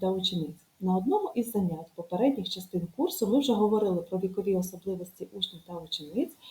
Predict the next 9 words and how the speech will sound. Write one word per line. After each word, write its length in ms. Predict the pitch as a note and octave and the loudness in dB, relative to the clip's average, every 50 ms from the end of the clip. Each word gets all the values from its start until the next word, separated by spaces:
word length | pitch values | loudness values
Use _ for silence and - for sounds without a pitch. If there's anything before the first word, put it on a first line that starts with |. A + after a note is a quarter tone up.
| - - - _ | -20 -20 -18 _
тобто 200 | - E3+ - - | -18 -6 -2 0
дітей 300 | F3+ F3+ G3+ - G3 F3+ | 0 0 0 2 2 2
шкільного 540 | E3+ - - F3 E3 D#3+ D#3+ E3 E3+ F#3+ G3 | 2 2 0 -4 -4 -4 -4 -4 -2 -2 2
віку. 360 | G3 B3+ C#4 C#4 - E4+ E4+ - - - - - - _ - | 4 4 4 4 2 0 -2 -2 -6 -14 -20 -20 -20 _ 2
Проте 520 | G3+ G#3 G#3 G#3+ - - C#4 E4+ G4+ F#4+ | 4 6 6 6 6 6 6 6 10 10
ми 140 | C#4+ C#4 D4 | 10 10 10
сьогодні 440 | C#4+ - A3 G3+ A3+ B3+ A#3+ A#3 G#3+ | 10 6 8 10 10 10 10 8 4
поговоримо, 880 | A3+ - F3+ F3+ F3+ F3 E3 G3 A#3+ C4 B3+ A3+ G3+ F#3+ F#3 - F#3 | 4 0 -2 -2 -2 0 4 6 6 8 6 6 4 2 2 0 -2
е, 260 | - - _ - - | -4 -10 _ -6 -2